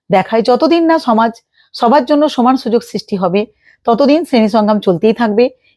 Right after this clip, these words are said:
এটি সমাজ বিকাশের চালিকা শক্তি হিসেবে কাজ করে। তো তিনটে প্রশ্ন নিয়ে আলোচনা করে দিলাম, খুবই তিনটে প্রশ্ন গুরুত্বপূর্ণ। একটা হচ্ছে, আহ, অগাস্ট কোঁতের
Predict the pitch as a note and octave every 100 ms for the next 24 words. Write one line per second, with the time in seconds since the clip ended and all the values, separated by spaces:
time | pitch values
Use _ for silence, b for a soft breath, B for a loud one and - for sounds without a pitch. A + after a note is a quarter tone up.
0 | - A#3 C4+ B3 C4 C4+ B3 B3+ B3 B3+
1 | A#3+ F#3 G#3+ - F#3 G3 G3 F#3+ E3 D3
2 | - D3+ - _ _ _ _ _ _ -
3 | A#3 C#4+ D#4 C#4 C4+ C4+ C#4+ B3+ B3 C4
4 | B3+ B3 B3+ D4 - A#3+ C4+ A3+ - A#3+
5 | A3+ A#3+ A3+ - A#3 G#3+ G3+ A3+ A#3 A3
6 | C4 _ b b b G#3+ - A#3+ A#3 -
7 | B3 B3+ b b b G3+ G3 G3 A3 B3
8 | C4 - A#3+ B3